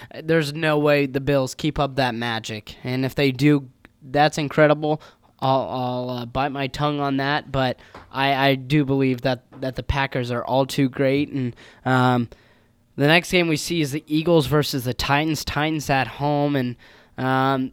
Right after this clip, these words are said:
the Eagles squeaked one out against Andrew Luck and the Colts, and that was a pesky game, a game where I actually chose Indianapolis. Um, and I, I think Tennessee's defense is gonna be tough for Wentz to face. Um,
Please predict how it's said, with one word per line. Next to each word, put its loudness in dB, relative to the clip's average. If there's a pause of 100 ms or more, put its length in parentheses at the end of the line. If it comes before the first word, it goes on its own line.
the -2
Eagles 2
squeaked 2
one 6
out 4
against -2
Andrew 0
Luck 0
and -6
the -6
Colts, -4
and -2
that 2
was 4
a 0
pesky 0
game, 0 (280)
a -4
game 2
where 4
I 8
actually 2
chose 0
Indianapolis. -2 (380)
Um, 2
and -4 (120)
I, -2
I -6
think -4
Tennessee's -2
defense -4 (320)
is -10
gonna -4
be -6
tough 0
for 0
Wentz -4
to -2
face. -2 (380)
Um, 2